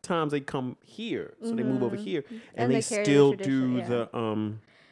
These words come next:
Speaker 1: circumcision of the clit.
Speaker 2: Yeah.
Speaker 1: And, uh,
Speaker 2: Female genital mutilation, there was a case where, um, they had arrested a doctor for performing it for, like, families who were, um, you know, immigrants and, you know, just, you know, they didn't, you know, realize the culture had, like,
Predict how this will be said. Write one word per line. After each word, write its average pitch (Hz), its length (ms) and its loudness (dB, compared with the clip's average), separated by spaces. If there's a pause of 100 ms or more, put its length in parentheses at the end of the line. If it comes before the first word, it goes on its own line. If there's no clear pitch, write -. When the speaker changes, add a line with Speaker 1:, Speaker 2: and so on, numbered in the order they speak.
(240)
Speaker 1:
circumcision 110 600 -6
of 101 120 -10
the - 60 -16
clit. - 200 -12 (240)
Speaker 2:
Yeah. 190 300 -10 (680)
Speaker 1:
And, 90 340 -14
uh, 92 420 -16
Speaker 2:
Female 294 240 -2
genital 269 260 -2
mutilation, 214 600 -4
there 208 100 -6
was 208 160 -8
a 202 40 -10
case 202 500 -10
where, 190 340 -6
um, 190 160 -8
they 185 160 -4
had 202 80 -6
arrested 185 460 -8
a 185 40 -12
doctor 185 500 -10
for 190 120 -10
performing 190 600 -10
it 185 140 -14
for, 202 100 -12
like, 185 180 -10 (180)
families 208 440 -8
who 196 80 -10
were, 180 260 -8
um, 190 200 -12
you 214 120 -8
know, 202 80 -8
immigrants 208 680 -4
and, 185 160 -6 (400)
you 220 120 -6
know, 196 180 -4
just, 196 320 -14
you 214 120 -6
know, 196 100 -6
they 185 160 -8
didn't, 190 320 -10
you 208 100 -6
know, 185 80 -6
realize 180 340 -6
the 180 60 -12
culture 185 340 -10
had, 175 200 -14 (100)
like, 175 140 -14